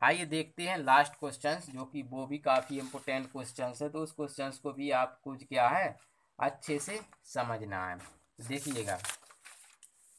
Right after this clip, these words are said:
ये पार्टिकल इनसाइड, अ, मतलब आंतरिक गति करता है and at the lowest point of a fixed smooth hollow sphere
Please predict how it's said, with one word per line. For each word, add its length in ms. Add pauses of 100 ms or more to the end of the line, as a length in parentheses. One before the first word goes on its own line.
(2000)
ये 160
पार्टिकल 840
इनसाइड, 580 (320)
अ, 360
मतलब 320
आंतरिक 400
गति 220
करता 400
है 180 (280)
and 340 (400)
at 180
the 140
lowest 460
point 460
of 260
a 140 (100)
fixed 340 (140)
smooth 440 (360)
hollow 400
sphere 420